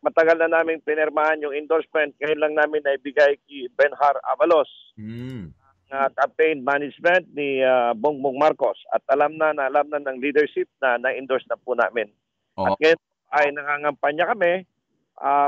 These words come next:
Speaker 1: almost ninety percent ay nangangampanya na para kay B B M at saka kay Sara.
Speaker 2: Ah, para sa kalaman ng lahat, ah, Counselor, ilan ba ho kayong mga miyembro ho ng, ah, Philippine Counselors League, sir?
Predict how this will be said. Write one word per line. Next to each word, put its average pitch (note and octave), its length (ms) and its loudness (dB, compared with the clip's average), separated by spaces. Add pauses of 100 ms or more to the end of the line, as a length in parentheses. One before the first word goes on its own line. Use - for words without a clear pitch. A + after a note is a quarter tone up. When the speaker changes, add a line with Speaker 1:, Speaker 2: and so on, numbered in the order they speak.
Speaker 1:
almost D#3+ 560 0
ninety D#3+ 320 0
percent D#3+ 480 -2
ay C#3 160 -2
nangangampanya C#3 640 0
na C3 160 0
para B2 240 4
kay B2 160 -2
B A#2+ 160 -6
B A2+ 160 0
M A2 160 0
at - 80 -8
saka G2+ 240 2
kay - 80 -20
Sara. E2 320 0 (480)
Speaker 2:
Ah, F3 640 6
para A#3+ 240 6
sa A3 80 -2
kalaman G#3 480 6
ng F#3 80 0
lahat, F#3 400 8
ah, F3 160 2
Counselor, E3+ 560 4
ilan A3 320 0
ba G#3 80 6
ho G#3 240 6
kayong F#3+ 240 4
mga F3 240 0
miyembro E3+ 480 -2
ho B2 160 -2
ng, B2+ 240 -6
ah, B2+ 640 2
Philippine F3+ 480 -4
Counselors C#3+ 640 0
League, A#2 160 -8
sir? E2 240 -14